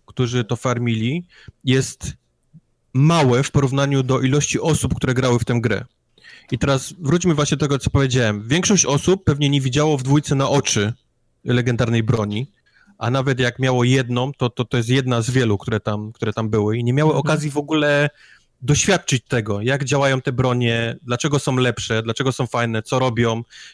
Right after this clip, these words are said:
Speaker 1: Większość z nich ma właśnie jakiś tam, powiedzmy, twist, nie? Gada penis albo, albo robi coś innego dziwnego. I tego nie doświadczyło, więc mam wrażenie, że Gearbox chciał, żeby tym razem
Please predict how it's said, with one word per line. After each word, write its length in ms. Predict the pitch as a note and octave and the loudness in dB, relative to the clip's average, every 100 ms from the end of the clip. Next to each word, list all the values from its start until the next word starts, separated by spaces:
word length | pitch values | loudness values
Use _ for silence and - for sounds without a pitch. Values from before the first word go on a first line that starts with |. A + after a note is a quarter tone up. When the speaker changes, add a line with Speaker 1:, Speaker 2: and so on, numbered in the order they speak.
| _ | _
Speaker 1:
Większość 320 | C3 C3 C#3 | -4 0 0
z 20 | B2+ | 2
nich 180 | C#3 | 2
ma 120 | C3+ B2 | 2 0
właśnie 280 | B2+ - | -2 -2
jakiś 240 | B2+ B2 A#2+ | -4 -4 -4
tam, 180 | B2 A#2+ | -4 -2
powiedzmy, 540 | A#2 B2 A#2 B2 A#2 | 0 0 2 2 2
twist, 380 | - D#3+ A2+ G2 | 2 4 4 0
nie? 200 | G#2+ C#3+ B2 | -4 -4 -4
Gada 260 | B2 A#2 | -4 -2
penis 460 | - C#3 A2+ G#2 - | 0 0 0 -2 -4
albo, 460 | A2 G#2+ G#2+ G#2+ | -4 -2 -2 -2
albo 340 | G#2+ G#2+ G#2+ G#2+ E2+ _ _ - _ - | -4 -4 -4 -4 -8 _ _ -20 _ -4
robi 300 | B2 B2 A#2+ | -2 -2 -2
coś 200 | C3 B2 | -2 0
innego 320 | C3+ B2+ A#2 | 2 2 0
dziwnego. 460 | A2+ A#2 A2 G2+ - - - - - - | -2 -2 -4 -4 -12 -18 -20 -20 -20 -8
I 80 | C3 | -2
tego 180 | D3 | 0
nie 100 | D3+ | 2
doświadczyło, 680 | D3 D#3 D#3+ - - C3 G#2 | 2 0 0 0 0 2 0
więc 280 | A2+ B2+ - _ - - - | -2 -4 -6 _ -20 -20 -8
mam 100 | C3 | -2
wrażenie, 320 | E3+ F#3 F3+ | 0 2 2
że 100 | D3+ | 2
Gearbox 400 | D3 F3+ F3 - | 2 2 2 -2
chciał, 300 | - C3+ D3 | -4 0 0
żeby 160 | D#3+ D3 | 2 0
tym 160 | - D#3+ | 2 2
razem 520 | D3 C3+ D3 F3 | 2 0 0 -2